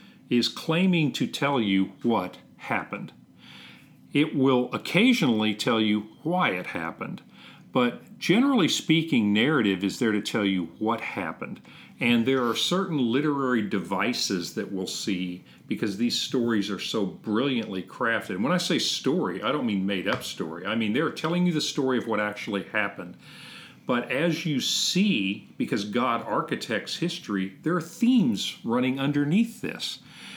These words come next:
Now, a good author making up a fiction story might be smart enough to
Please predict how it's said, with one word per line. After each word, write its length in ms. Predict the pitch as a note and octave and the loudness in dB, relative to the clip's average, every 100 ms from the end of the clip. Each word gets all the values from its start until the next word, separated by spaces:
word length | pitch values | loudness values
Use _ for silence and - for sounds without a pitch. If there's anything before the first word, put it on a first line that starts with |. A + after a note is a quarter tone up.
| - - | -16 -6
Now, 220 | E3+ C3+ A#2+ | 0 2 2
a 60 | |
good 220 | A2+ B2+ | 4 2
author 580 | F2+ G2+ A3+ - G2+ C3+ - | 4 2 2 2 0 0 -2
making 360 | B2 A#2 B2+ G#2 | 2 2 2 0
up 140 | - | 0
a 60 | - | -2
fiction 440 | - A#3 - B2 | 0 0 0 0
story 320 | - A2 B2 | 0 0 2
might 220 | D#3+ G#3 D3 | 2 0 -2
be 80 | |
smart 380 | A#2 - A2+ F2+ | -6 -2 0 0
enough 320 | F2 E2 C3+ | -2 -4 -6
to 100 | - | -4